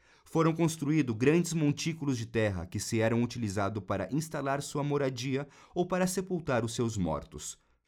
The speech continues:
Os montículos funerários tinham várias centenas de metros de extensão até dez metros de altura, contendo um grande número de enterros, às vezes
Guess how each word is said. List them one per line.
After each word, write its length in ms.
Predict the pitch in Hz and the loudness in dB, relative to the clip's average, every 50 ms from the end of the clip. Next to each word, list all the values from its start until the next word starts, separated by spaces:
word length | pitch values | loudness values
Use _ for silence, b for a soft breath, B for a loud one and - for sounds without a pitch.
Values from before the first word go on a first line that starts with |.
| _ _ - | _ _ -6
Os 120 | 117 104 | -4 0
montículos 560 | 107 117 113 113 113 135 175 180 180 175 160 | 2 4 4 4 2 0 -2 -2 -2 -4 -4
funerários 640 | - - 143 123 101 90 90 92 92 90 95 - - B B B B | -4 -2 -2 0 2 2 2 2 0 -2 -4 -8 -10 B B B B
tinham 320 | - - - 143 139 135 131 | -8 0 2 4 4 4 2
várias 260 | 147 156 165 185 180 | 0 0 2 0 0
centenas 440 | 180 175 160 160 160 147 139 131 120 | 0 -2 -2 0 0 0 0 0 2
de 60 | 131 | 2
metros 520 | 127 107 110 113 117 117 117 131 135 123 | 4 4 4 4 2 0 -2 -4 -6 -4
de 120 | 113 123 120 | -2 0 0
extensão 600 | 110 113 - 107 98 95 - - 120 113 135 143 B B B B | 0 0 -2 -2 -2 -2 -2 -2 -2 -2 -2 -6 B B B B
até 280 | - 113 - 135 120 | -6 -2 -2 -2 0
dez 320 | 120 123 143 180 185 180 147 | 2 2 2 2 0 0 0
metros 340 | 139 123 123 127 131 135 | 0 0 0 0 -2 -2
de 80 | 120 127 | 0 0
altura, 500 | 120 113 113 - 123 107 90 73 62 b b b b b b b | 0 -2 -2 -2 -2 0 0 -2 -4 b b b b b b b
contendo 460 | b - 113 110 107 123 123 123 123 117 | b 0 0 2 4 4 4 4 4 4
um 100 | 107 95 | 2 2
grande 360 | 104 123 147 170 170 170 175 | 2 4 4 2 2 0 2
número 340 | 165 139 117 117 117 113 117 | 4 4 6 6 6 4 2
de 160 | 110 110 113 | 2 0 -2
enterros, 640 | 107 - - 113 98 82 78 - - - - - - _ _ _ _ _ _ | -2 0 0 0 0 0 -2 -6 -10 -10 -10 -10 -12 _ _ _ _ _ _
às 180 | 107 120 113 113 | -2 -2 0 0
vezes 480 | 139 170 151 113 92 101 107 110 - | 2 4 4 2 2 -2 -6 -8 -10